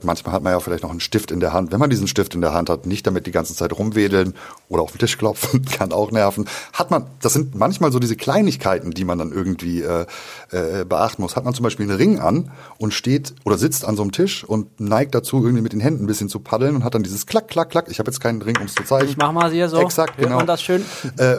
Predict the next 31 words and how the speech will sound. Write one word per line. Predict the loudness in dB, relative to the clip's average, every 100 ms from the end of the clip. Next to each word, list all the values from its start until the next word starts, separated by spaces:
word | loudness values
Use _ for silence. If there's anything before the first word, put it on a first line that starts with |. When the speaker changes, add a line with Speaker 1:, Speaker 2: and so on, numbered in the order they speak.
| 2 0
Speaker 1:
äh, |
und, | 2 2 2
äh, | 2
das | 0 -2 -2
kann | 0 2
einem | 2 2 0
in | -4 -2 0
der |
Postproduktion | 2 2 2 0 0 0
danach | 0 4 4
in | 2
den | 0
Wahnsinn | 2 2 2 -2
treiben. | 0 0
Das | 0
fällt | -2 -2 0
einem | 2
manchmal | 2 0 0
vielleicht | 0
sogar | 0 -2
gar | 2 2
nicht | 2
so | 2
auf | 2 2
bei | 2
der, | 2 2 2
bei |
der, | 0 -2
bei | -2
der | -2 2
Aufnahme. | 0 0 -2 0 0